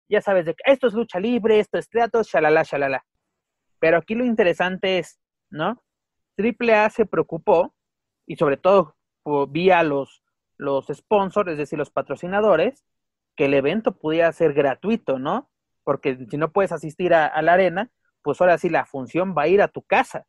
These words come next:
¿no? Por de-, de-, de-, por decirlo de alguna, de alguna manera. O-, obviamente aquí es como que también, como, como dice el buen Hugo Sabinovich,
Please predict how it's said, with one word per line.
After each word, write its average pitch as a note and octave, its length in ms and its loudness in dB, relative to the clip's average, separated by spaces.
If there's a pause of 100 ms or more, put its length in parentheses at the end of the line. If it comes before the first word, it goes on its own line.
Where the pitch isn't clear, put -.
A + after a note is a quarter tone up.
(120)
¿no? D3 320 -6
Por C3+ 140 -2
de-, B2+ 180 -6 (460)
de-, C3+ 180 0 (100)
de-, C3+ 240 -4 (120)
por C#3+ 120 0
decirlo D#3+ 240 0
de D3 80 0
alguna, C#3+ 460 -4 (360)
de D3 140 -2
alguna D3+ 300 -2
manera. D3 400 -2 (720)
O-, F3+ 260 2
obviamente F#3+ 580 2
aquí E3 240 -2
es D#3 120 -6
como F3+ 260 -4
que C#3+ 400 0
también, D#3 480 -6 (240)
como, C#3+ 320 -4
como D3 240 -6
dice D#3+ 220 -4
el D3+ 40 -4
buen D#3 160 0
Hugo D#3 160 -2
Sabinovich, E3 480 -4